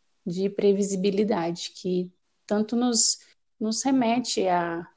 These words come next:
a conforto, a lugar, casa,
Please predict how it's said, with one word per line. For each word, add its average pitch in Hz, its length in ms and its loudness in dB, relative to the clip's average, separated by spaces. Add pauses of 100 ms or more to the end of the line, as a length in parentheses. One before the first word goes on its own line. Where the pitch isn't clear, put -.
(220)
a 165 400 -8 (120)
conforto, 185 1000 -4 (280)
a 175 140 -2
lugar, 180 760 -2
casa, 175 680 -4